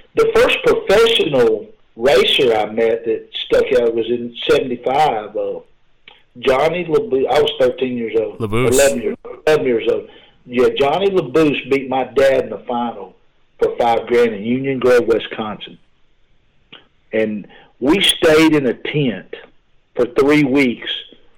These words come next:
Speaker 1: with the, probably the most dominating, you probably, you might not have ever met this guy, but would have been the Lee Shepherd. Lee Shepherd
Speaker 2: Oh,
Speaker 1: was
Speaker 2: man.
Speaker 1: my idol. I went out there and visited him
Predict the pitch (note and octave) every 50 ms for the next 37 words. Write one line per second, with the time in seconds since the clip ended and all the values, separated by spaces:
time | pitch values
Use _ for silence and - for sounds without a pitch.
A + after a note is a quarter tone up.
0 | _ _ _ - A#2 B2 - - - - B2 - - - C#3 C3 C3 A#2+ B2+ C3
1 | C3 B2 A#2 A#2+ A2 B2 B2 A#2 G#2+ - A#2 A2 A#2 A#2+ B2 C#3+ D3+ D#3+ D#3+ D#3
2 | D#3+ D#3+ D#3 C#3 C#3+ D3+ D3+ C3 C3 D3+ E3+ E3 E3+ F#3+ E3+ E3+ E3 D#3+ C#3 C3
3 | - - D#3 F3+ A3 G#3+ F3+ F3 D#3+ D3+ D#3+ E3 D#3+ E3 C#3+ C3+ E3+ G3 G3+ F#3
4 | F3 F3+ E3 D#3+ - - - - - - G#2 G2 F#2+ F#2+ F#2+ - - - - _
5 | _ _ _ _ _ _ - - B2 A#2 - C3 C3 C3 B2+ B2 - A#2+ D3 D3+
6 | D3 C#3+ C#3+ C3+ B2 B2+ B2 A#2+ A#2 A#2 A#2+ C3 D3 D3 D3 - - - C#3+ B2
7 | - - F#2 - - - - _ _ - C3+ A2 G2+ - - A#3 A3 - - C#3
8 | A#2+ A#2 - A#2+ A#2+ B2+ C3 C3 C3 B2 A#2+ A#2+ B2 B2 B2+ B2 A#2+ A2+ A2+ -
9 | B2+ A#2+ A2 A2 B2 B2 A2+ G#2+ G#2 A2 A2+ G#2+ G#2 -